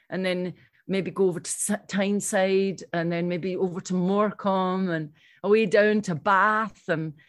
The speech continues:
and Cornwall, and then Saint Ives and Hastings and the Medway. And there's just so much to the place,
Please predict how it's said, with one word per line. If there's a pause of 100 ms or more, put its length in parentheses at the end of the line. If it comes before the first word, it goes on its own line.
(360)
and (120)
Cornwall,
and
then
Saint
Ives
and (180)
Hastings
and (340)
the
Medway.
And
there's
just
so
much
to
the
place,